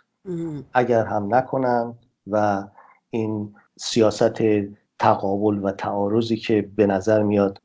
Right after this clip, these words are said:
Speaker 2: خامنه‌ای داره بیشتر، اه، به اصطلاح فشار میاره که به عنوان سیاست غالب پیش بره،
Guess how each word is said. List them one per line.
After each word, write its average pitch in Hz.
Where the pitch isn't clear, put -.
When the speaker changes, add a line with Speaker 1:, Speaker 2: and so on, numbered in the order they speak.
Speaker 2:
خامنه‌ای 104
داره 104
بیشتر، 104
اه، 107
به 101
اصطلاح 101
فشار 101
میاره 101
که 98
به 113
عنوان 101
سیاست 101
غالب 101
پیش -
بره، 113